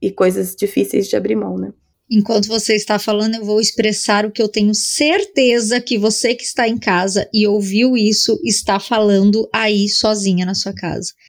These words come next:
Speaker 2: Você não é necessária, mas a gente quer você, Kátia. Não suma, por favor, nós te amamos. E não, gente, ela não vai sumir, tá bom? Eu já queria pegar esse gancho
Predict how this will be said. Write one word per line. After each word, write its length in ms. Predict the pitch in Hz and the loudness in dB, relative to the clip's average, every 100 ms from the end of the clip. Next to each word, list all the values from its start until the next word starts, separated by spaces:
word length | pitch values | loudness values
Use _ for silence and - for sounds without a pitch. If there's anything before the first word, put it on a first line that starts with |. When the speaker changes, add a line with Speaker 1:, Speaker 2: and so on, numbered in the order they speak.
| - | -2
Speaker 2:
Você 320 | 277 302 349 | -2 0 0
não 160 | 349 | 0
é 80 | 349 | 0
necessária, 600 | 339 339 349 - 339 330 | 0 0 0 0 0 0
mas 180 | 349 349 | 0 0
a 80 | 370 | 2
gente 280 | 392 359 - | 0 0 0
quer 200 | 403 349 | 2 2
você, 480 | 415 415 392 330 | 2 2 2 2
Kátia. 480 | 330 339 262 269 349 | 0 2 2 2 0
Não 240 | 294 381 415 | 0 0 2
suma, 540 | - 415 427 415 392 | 2 2 2 0 0
por 120 | 403 | 0
favor, 460 | 403 440 359 349 370 | 0 0 2 2 2
nós 240 | 349 370 | 0 0
te 80 | - | 0
amamos. 680 | 453 381 339 349 320 294 269 | 2 2 2 2 0 0 0
E 180 | 320 330 | 0 0
não, 440 | 330 330 320 285 | 0 0 0 0
gente, 260 | 254 254 302 | 0 0 0
ela 140 | 294 | -2
não 220 | 302 320 | -2 -2
vai 220 | 285 254 254 | 0 0 0
sumir, 500 | - 269 240 196 170 | -2 0 2 2 0
tá 140 | 180 | -4
bom? 280 | 180 202 220 | 2 2 2
Eu 60 | |
já 140 | 196 208 | 0 -4
queria 240 | 220 247 | -2 -2
pegar 240 | 262 240 233 | 0 0 -2
esse 220 | 226 220 | -2 -2
gancho 520 | 226 233 247 - 254 | 0 2 2 0 -4